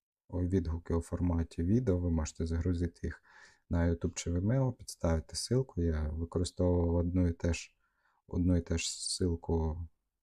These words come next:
для всього, дж-, тільки щоб продемонструвати, як це виглядає на сторінці. Е, та задав,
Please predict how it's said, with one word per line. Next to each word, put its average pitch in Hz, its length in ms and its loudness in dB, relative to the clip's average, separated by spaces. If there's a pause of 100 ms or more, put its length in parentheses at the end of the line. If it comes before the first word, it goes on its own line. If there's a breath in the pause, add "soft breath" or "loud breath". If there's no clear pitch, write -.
(160)
для 90 340 0
всього, 104 400 0
дж-, 87 180 -4 (1900)
тільки 92 320 0
щоб - 280 -2
продемонструвати, 85 1120 0
як 78 260 -6
це - 160 -6
виглядає 80 480 0
на 78 140 0
сторінці. 78 600 -6 (760 soft breath)
Е, 90 380 2 (100)
та 113 160 4
задав, 87 420 2